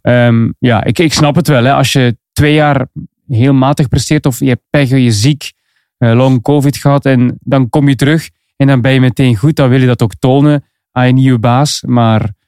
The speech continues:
ehm, de volgende koersen gaat hij denk ik wel iets verstandiger koersen. En ik heb, eh, ook wel een sterk blok op zaterdag gezien van Lotto Destiny.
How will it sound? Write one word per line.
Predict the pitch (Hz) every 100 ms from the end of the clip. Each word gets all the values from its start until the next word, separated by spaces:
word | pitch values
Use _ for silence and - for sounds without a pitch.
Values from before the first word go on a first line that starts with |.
| _ _ _ _ _
ehm, | 110 107 107 104 101 101
de | 104
volgende | 110 147 139
koersen | - 135 131
gaat | 120 117
hij | 110
denk | 117
ik | 117 120
wel | 113
iets | 127 -
verstandiger | - 110 117 117 120 123
koersen. | - 139 -
En | 135
ik | 123
heb, | 123 -
eh, | 117 113 -
ook | 135
wel | 139 123
een | 107
sterk | - 151 113
blok | 139 156 -
op | 147 -
zaterdag | - 147 160 139
gezien | 139 143 135
van | 123 117 117
Lotto | 127 123
Destiny. | 101 123 - 143 180